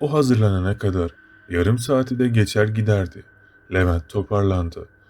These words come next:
Montunu da aldı. Tam ofisin kapısına gelmişti ki kapı kendiliğinden açıldı. Şaşkınlıkla "İbrahim." dedi.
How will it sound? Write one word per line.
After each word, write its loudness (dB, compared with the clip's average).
Montunu -2
da 2
aldı. -6
Tam -6
ofisin -4
kapısına 0
gelmişti 0
ki -18
kapı -6
kendiliğinden 2
açıldı. -2
Şaşkınlıkla 0
"İbrahim." 2
dedi. -8